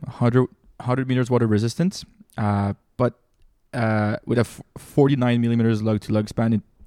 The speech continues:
we're pretty comfy, right? It's not too, uh, too, too big, too, too short. <clears throat> The big thing is, at that time, they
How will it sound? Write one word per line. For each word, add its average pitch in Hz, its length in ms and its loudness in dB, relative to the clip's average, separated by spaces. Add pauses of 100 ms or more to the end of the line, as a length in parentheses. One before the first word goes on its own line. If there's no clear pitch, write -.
(520)
we're 113 160 2
pretty 120 460 -2 (180)
comfy, 107 340 -4 (220)
right? 113 160 -8
It's 107 140 -10
not 117 160 -8
too, 107 320 0
uh, 101 300 -4 (800)
too, - 300 -2
too 117 160 2
big, 107 260 2
too, 101 140 -2
too 101 160 -4
short. - 260 -6 (560)
<clears throat> 143 80 -8 (1300)
The 135 120 0
big - 360 0
thing 165 160 4
is, 151 240 2 (180)
at 120 180 -4
that 135 180 2
time, 147 360 2
they 120 220 0